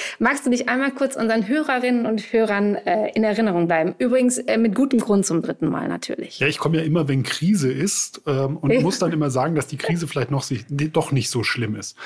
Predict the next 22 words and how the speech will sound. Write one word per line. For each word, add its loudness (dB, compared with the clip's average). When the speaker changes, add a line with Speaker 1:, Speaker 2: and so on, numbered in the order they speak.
Speaker 2:
Also 0
seit, -2
äh, 0
zwanzig 0
Jahren 0
rund 2
beschäftige -2
ich -4
mich -2
mit -2
dem 0
Thema 0
gesellschaftlicher -2
Zusammenhalt, 0
seit -2
zwölf 0
Jahren 0
davon -2
bei 0
der -2
Bertelsmann -2
Stiftung. -4